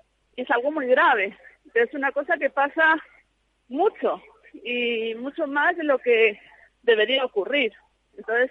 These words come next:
hay algo, hay que revertir esto de alguna manera. Y bueno, también está el problema de que como tienes un problema de salud mental, tu testimonio vale menos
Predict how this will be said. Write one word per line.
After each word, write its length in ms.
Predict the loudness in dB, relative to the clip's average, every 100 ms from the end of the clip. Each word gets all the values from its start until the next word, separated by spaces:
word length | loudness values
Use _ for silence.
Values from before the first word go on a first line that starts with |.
| 2
hay 140 | 4
algo, 420 | 6 4 4 2 -2 _ _ _ _
hay 120 | -8 0
que 120 | 4
revertir 500 | 4 4 2 0 2
esto 360 | 2 0 0
de 80 | 2
alguna 320 | 2 0 -4
manera. 520 | -4 -4 -2 2 2 2 -4 -20 _ _ -6
Y 120 | -2
bueno, 260 | 0 0
también 360 | 0 0 0 -4
está 180 | 0 0
el 80 | 2
problema 480 | 2 2 2 4
de 300 | 4 4 2 -6 _ _ _ _ _ _ _ _ _
que 100 | 0
como 200 | 0 0
tienes 240 | 0 -2 0
un 80 |
problema 320 | 0 0 2 0
de 80 |
salud 180 | 0 -2
mental, 400 | -2 -2 2 2 2 -4 -14 -20 _
tu 120 | 0
testimonio 500 | 2 2 -6 -4 0
vale 240 | 2 2 0
menos 360 | -4 -4 -6